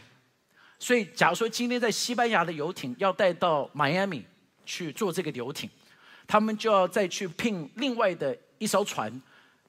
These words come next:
去拖这个的游艇到，从西班牙拖到迈阿密，因为他们怕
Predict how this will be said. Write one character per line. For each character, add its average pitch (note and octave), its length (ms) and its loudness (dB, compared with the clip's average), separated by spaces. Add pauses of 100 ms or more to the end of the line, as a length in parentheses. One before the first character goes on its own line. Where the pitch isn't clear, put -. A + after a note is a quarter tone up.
去 G#3+ 220 -4
拖 A3 420 0
这 A3 180 -4
个 E3 120 -2
的 C3+ 80 -6
游 C3 200 -4
艇 B2+ 240 -8 (1160)
到， D#3 240 10 (240)
从 D#3 200 -6
西 G#3 160 0
班 G3 160 6
牙 B2 220 0 (320)
拖 F#3 180 -2
到 D#3+ 240 2 (120)
迈 C3+ 220 2
阿 E3 100 2
密， C3+ 160 -4 (480)
因 G3+ 120 0
为 G#3 140 2
他 - 120 -4
们 F#3 140 -4
怕 F3+ 320 2